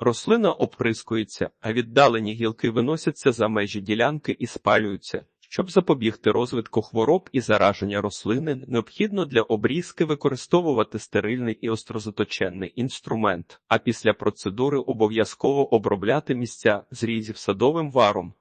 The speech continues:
Чи потрібно бузку укриття на зиму? Бузок або садовий жасмин зазвичай стійко переносить зиму і морози.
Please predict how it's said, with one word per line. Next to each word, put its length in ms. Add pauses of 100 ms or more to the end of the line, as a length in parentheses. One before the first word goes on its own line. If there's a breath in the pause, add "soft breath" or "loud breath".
(260)
Чи 140
потрібно 500
бузку 360
укриття 600
на 140
зиму? 420 (120)
Бузок 500
або 240
садовий 440
жасмин 480
зазвичай 560
стійко 460
переносить 600
зиму 380
і 80
морози. 560